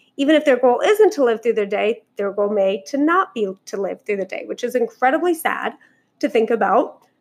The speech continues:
But some people, when they wake up in the morning, they have depleted all possibility and all resource, and it gets to the point where their goal is to not live through the day.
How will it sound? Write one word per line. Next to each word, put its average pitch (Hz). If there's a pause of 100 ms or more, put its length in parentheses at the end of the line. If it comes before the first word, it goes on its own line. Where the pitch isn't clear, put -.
But 247
some 302
people, 359
when 247
they 226
wake 233
up 359
in 294
the 262
morning, 226
they 226
have 220
depleted 262
all 220
possibility 233
and 208
all 190
resource, 233 (380)
and 240
it 240
gets 240
to 285
the 262
point 240
where 220
their 214
goal 214
is 202
to 214
not 202
live 185
through 175
the 180
day. 190